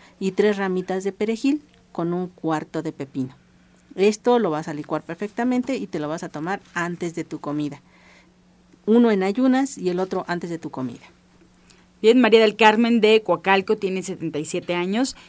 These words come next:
Speaker 2: Nos comenta que tiene reflujo, ¿le hace daño la piña? Pregunta, le gusta mucho tomar por las mañanas un juguito.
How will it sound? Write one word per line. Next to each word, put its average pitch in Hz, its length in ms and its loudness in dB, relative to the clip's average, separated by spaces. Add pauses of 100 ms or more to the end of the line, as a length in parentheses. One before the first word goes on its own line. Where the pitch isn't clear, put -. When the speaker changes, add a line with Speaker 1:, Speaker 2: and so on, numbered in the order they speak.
(120)
Speaker 2:
Nos 220 140 -6
comenta 285 260 6
que 269 120 2
tiene 269 240 6
reflujo, 247 680 2
¿le 208 180 2
hace 233 220 2
daño 226 260 2
la 202 140 0
piña? 226 460 2
Pregunta, 180 680 -4
le 196 160 0
gusta 202 300 -4
mucho 220 380 2
tomar 180 300 -2
por 185 160 -4
las 185 160 -4
mañanas 180 400 -4
un 185 100 -6
juguito. 208 520 -4